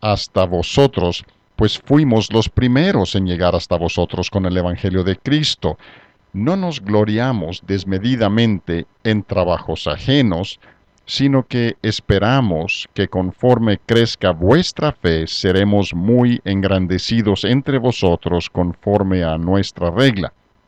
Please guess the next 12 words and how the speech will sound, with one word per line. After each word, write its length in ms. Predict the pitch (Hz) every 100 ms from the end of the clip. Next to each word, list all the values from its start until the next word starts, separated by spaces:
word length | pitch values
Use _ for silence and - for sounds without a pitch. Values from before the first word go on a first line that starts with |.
| _ _
y 120 | 127
que 180 | 113 120
anunciaremos 880 | 113 110 110 98 110 107 135 151 139
el 100 | 135
Evangelio 840 | 123 113 107 - 135 131 92 80 -
en 100 | 98
los 160 | 95 87
lugares 500 | 92 101 107 98 92
más 280 | 95 95
allá 280 | 92 95 139
de 120 | 156
vosotros, 760 | 131 104 - 80 - 80 80 -